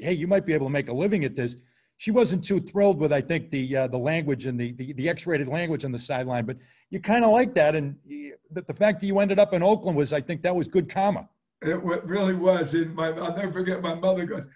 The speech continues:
Speaker 2: "Those guys are disgusting." And she walks out of the room, goes, went in to cook.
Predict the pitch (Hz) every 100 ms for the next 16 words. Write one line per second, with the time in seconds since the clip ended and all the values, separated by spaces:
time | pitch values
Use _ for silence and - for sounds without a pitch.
0 | _ _ _ _ - 302 294 - 233 226
1 | 185 175 143 165 - - - - - -
2 | - 175 220 202 - 208 165 220 208 226
3 | - 202 185 180 170 175 185 170 165 -
4 | - _ - 196 147 170 175 175 160 -
5 | 185 175